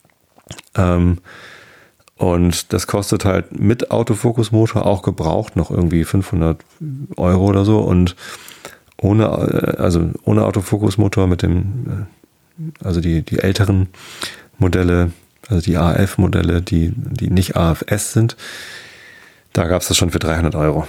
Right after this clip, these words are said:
Dann dachte ich, ja, dann kann ich ja irgendwie die D fünftausendeinhundert verkaufen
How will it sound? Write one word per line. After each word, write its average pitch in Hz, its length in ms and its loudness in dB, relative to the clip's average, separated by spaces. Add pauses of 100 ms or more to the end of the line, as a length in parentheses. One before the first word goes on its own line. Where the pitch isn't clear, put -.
Dann 82 160 0
dachte 85 240 -2
ich, - 80 -6
ja, 85 180 2
dann 80 200 -2 (260)
kann 92 180 -2
ich 87 120 -4
ja 98 80 0
irgendwie 87 500 2 (120)
die 87 140 -2 (460)
D 90 140 2
fünftausendeinhundert 90 840 0
verkaufen 123 500 0